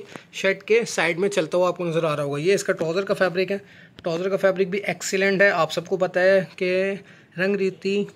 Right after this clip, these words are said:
फैब्रिक पर compromise नहीं करता। ये इसका सबसे खूबसूरत एम्ब्रॉयडरी कटवर्क लोन दुपट्टा, ये इसका एम्ब्रॉयडरी लोन कटवर्क दुपट्टा है, ये आप देख लें, ये आपको नज़र आ रहा होगा,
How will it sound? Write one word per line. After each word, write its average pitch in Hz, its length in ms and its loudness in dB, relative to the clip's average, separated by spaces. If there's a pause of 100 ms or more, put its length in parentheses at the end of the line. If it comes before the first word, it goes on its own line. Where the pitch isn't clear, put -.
(340)
फैब्रिक 175 320 -2
पर 196 100 2
compromise 180 600 2
नहीं 175 180 4
करता। 139 260 -4
ये 143 220 0
इसका - 300 -2
सबसे 208 400 -2
खूबसूरत 190 500 -4 (260)
एम्ब्रॉयडरी 185 580 2
कटवर्क 196 540 0
लोन 175 260 2
दुपट्टा, 147 420 -6 (1300)
ये 180 80 -2
इसका 185 200 0
एम्ब्रॉयडरी 185 540 2
लोन 180 360 2
कटवर्क 175 440 -4
दुपट्टा 170 400 -2
है, 190 80 6
ये 185 60 6
आप 151 120 2
देख 165 240 -2
लें, 196 160 2 (1300)
ये 175 40 -6
आपको 175 200 -4
नज़र 190 180 0
आ 190 60 2
रहा 196 100 2
होगा, 202 180 0